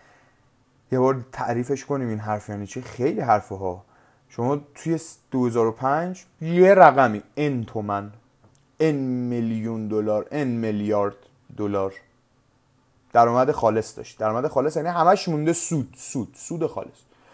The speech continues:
نه ازش قراره برداری خرج کارگر کنی، هیچی، همه کارگرا رو صاف کردی، همه هزینهٔ تولیدتو دادی، همه هزینهٔ اولیت هم دادی، همه چی سوده الان. سه و نیم، اون ان میلیارد دلار سوده توی سال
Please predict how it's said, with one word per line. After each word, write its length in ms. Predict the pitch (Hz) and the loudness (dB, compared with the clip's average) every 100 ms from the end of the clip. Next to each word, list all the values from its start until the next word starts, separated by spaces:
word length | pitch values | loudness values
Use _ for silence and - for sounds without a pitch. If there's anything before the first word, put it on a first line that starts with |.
| - - - | -20 -20 -6
نه 120 | 131 | 4
ازش 320 | 151 135 143 | 6 6 2
قراره 200 | - 131 | 4 4
برداری 360 | 143 143 139 143 | 8 6 6 0
خرج 260 | 139 139 139 | 0 -2 0
کارگر 360 | 135 117 127 | -2 -2 -2
کنی، 200 | 139 127 | -2 -4
هیچی، 240 | 143 147 120 | -4 -4 -2
همه 220 | 117 135 | 0 2
کارگرا 360 | 147 123 120 | 2 2 2
رو 60 | 135 | 0
صاف 240 | 139 175 | 0 -2
کردی، 220 | 175 165 151 | 0 -2 -2
همه 440 | 139 127 135 139 - _ | -4 -4 -4 -6 -12 _
هزینهٔ 480 | 113 117 120 117 113 | -4 -2 -2 -2 -2
تولیدتو 520 | 113 117 117 123 127 | -2 -2 -2 -4 -4
دادی، 260 | 117 110 139 | -4 -2 -4
همه 280 | 143 117 131 | -4 -6 -4
هزینهٔ 340 | 117 110 110 | -4 -4 -8
اولیت 600 | 104 104 101 101 117 117 | -4 -4 -4 -2 -2 -2
هم 140 | 101 | -4
دادی، 160 | 98 117 | -6 -8
همه 300 | 143 117 147 | -6 -4 -4
چی 120 | 220 | -4
سوده 380 | 254 - 113 98 | -6 -4 -4 -4
الان. 240 | 95 - - _ | -6 -10 -16 _
سه 180 | - - | -16 -12
و 160 | 104 113 | -10 -8
نیم، 300 | 131 151 160 _ _ _ _ | -10 -12 -16 _ _ _ _
اون 640 | - 101 117 131 127 101 98 - | -10 -8 -6 -8 -8 -12 -12 -4
ان 400 | 131 135 127 127 - _ _ _ _ _ - | -2 0 -2 -6 -14 _ _ _ _ _ -18
میلیارد 760 | 104 104 104 107 110 110 107 - | -14 -10 -6 -4 -2 0 0 0
دلار 260 | 107 104 | -2 -2
سوده 340 | 104 - 90 - _ _ _ _ _ _ _ | -6 -12 -16 -18 _ _ _ _ _ _ _
توی 140 | - 127 | -6 -4
سال 420 | 135 127 135 151 | 0 2 0 -2